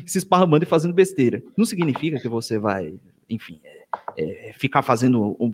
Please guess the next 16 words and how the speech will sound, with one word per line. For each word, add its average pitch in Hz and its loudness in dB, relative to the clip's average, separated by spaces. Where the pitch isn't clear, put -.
amizade 117 -2
com - -8
esse 113 -6
monte 110 -2
de 123 -2
gente 117 -2
e, 107 -10
e, 107 -14
e 120 -10
se - 0
metendo 113 2
em 107 -4
festa, 139 4
em 127 0
coisa 131 6
errada, 190 4